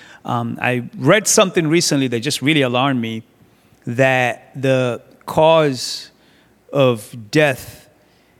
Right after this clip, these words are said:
has changed a little bit, where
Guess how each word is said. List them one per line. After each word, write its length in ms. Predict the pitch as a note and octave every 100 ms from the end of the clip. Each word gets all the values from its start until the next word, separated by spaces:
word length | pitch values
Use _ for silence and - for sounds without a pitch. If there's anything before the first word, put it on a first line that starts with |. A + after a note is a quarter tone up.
| _ - -
has 420 | - C#3 A#2+ - -
changed 400 | - D#3+ D3+ B2
a 40 |
little 220 | B2 C3
bit, 320 | A2+ B2 A2+ C3
where 420 | C#3 C3+ B2+